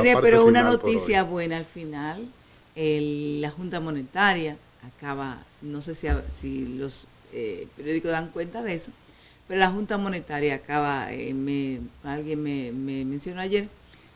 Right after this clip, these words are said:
Speaker 1: que el noventa y cinco por ciento de los, de las personas que tenían su dinero en el Banco Peravia,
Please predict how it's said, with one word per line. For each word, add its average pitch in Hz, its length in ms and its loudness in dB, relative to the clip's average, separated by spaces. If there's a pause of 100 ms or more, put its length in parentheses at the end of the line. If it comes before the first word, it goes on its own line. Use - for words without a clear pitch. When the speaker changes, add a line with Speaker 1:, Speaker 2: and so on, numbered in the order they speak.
(240)
Speaker 1:
que 202 340 8
el 190 140 4
noventa 185 300 0
y 165 60 2
cinco 196 320 -6
por 180 160 -8
ciento 208 380 -4
de 151 80 -2
los, 151 240 -6 (240)
de 139 140 -8
las 147 100 -6
personas 165 340 -10
que 175 140 -14
tenían 156 240 -6
su 160 140 -8
dinero 156 420 -4 (100)
en 147 140 -4
el 135 220 -2 (180)
Banco 170 360 0
Peravia, 170 560 -2